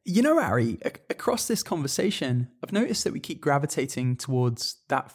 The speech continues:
forest segment of Beau is Afraid. So I'll end with two questions that kind of zero in on that segment, as it, it clearly seems to mean a lot to you.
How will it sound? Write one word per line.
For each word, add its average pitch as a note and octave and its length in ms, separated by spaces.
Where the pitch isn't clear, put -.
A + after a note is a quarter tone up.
forest C#3 360
segment A#2 540
of A#2 220
Beau A#2 140
is A2+ 120
Afraid. A#2+ 440
So F#3+ 180
I'll G#3 160
end A3 280
with G#3 180
two - 180
questions A#2+ 760
that C3 180
kind D#3 200
of C#3 80
zero C3+ 500
in B2 200
on B2 160
that A#2 200
segment, A#2 580
as A#2+ 420
it, - 160
it - 240
clearly D#3+ 320
seems B2+ 300
to C3+ 80
mean B2 140
a A#2 60
lot A#2+ 240
to - 140
you. A#2+ 240